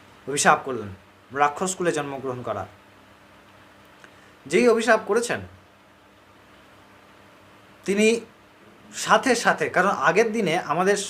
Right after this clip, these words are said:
সাধনা থাকতো, সংসারী হোক কিংবা সাধু,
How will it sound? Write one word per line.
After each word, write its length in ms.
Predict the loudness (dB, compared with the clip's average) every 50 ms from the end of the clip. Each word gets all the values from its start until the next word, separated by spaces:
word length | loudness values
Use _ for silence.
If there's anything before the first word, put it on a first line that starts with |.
| -12 -14 -14 -16 -6 -2
সাধনা 320 | 0 0 0 0 0 -2
থাকতো, 300 | -2 -4 -6 -8 -12 -20 -20 -20 -20 -20 -20 -20 -20 -20 -20 -20 -20 -20 -20 -20
সংসারী 580 | -12 -2 0 0 2 2 2 4 6 6 6 4
হোক 160 | 2 0 -2 -4
কিংবা 360 | -8 -10 -8 -2 0 0 0 0
সাধু, 440 | 0 0 0 0 0 -2 -4 -8